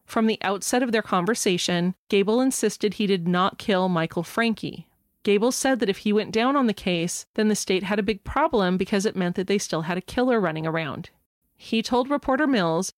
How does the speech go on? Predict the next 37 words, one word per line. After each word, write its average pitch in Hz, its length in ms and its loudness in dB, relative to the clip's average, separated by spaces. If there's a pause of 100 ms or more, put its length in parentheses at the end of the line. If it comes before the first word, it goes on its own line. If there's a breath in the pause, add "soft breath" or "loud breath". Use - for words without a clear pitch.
that 220 160 0
the 202 80 0
reason 208 420 0
ex-cons 202 720 0
and 196 140 2
members 196 340 2
of 190 100 0
the 196 80 -4
Salem 185 440 0
drug 240 300 0
world 185 400 0
were 180 100 -2
pointing 180 400 0
the 160 60 6
finger 330 400 0
at 190 120 0
him 175 360 0 (160)
was 208 160 2
due 214 160 2
to 214 80 2
his 262 240 0
work 190 300 2
as 202 120 0
an 208 160 -2
undercover 180 540 -2
informant. 202 800 -2 (420)
Gable 214 300 2
said 190 560 0
that 185 180 -2
was 196 140 -4
the 247 100 -2
type 185 280 -4
of 233 100 -6
people 202 300 0
drug 170 280 -2
users 180 360 -2
are. 226 340 0